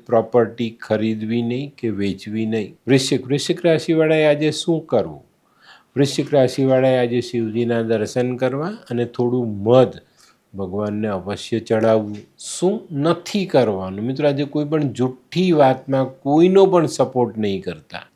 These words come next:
ધનરાશિ, ધનરાશિવાળાએ આજે શું કરવું? ધનરાશિવાળાએ આજે ભગવાન શિવના આશીર્વાદ લેવા જોઈએ, અને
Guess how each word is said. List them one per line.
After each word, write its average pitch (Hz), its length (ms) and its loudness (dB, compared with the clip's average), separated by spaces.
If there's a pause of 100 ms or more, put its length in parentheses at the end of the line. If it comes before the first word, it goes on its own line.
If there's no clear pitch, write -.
ધનરાશિ, 117 720 6
ધનરાશિવાળાએ 175 920 4
આજે 170 280 6
શું 170 340 4
કરવું? - 480 -6
ધનરાશિવાળાએ 143 1120 4
આજે 139 260 2
ભગવાન 131 560 0
શિવના 127 460 -2
આશીર્વાદ 131 540 2
લેવા 139 280 2
જોઈએ, 160 300 -4
અને 131 400 -2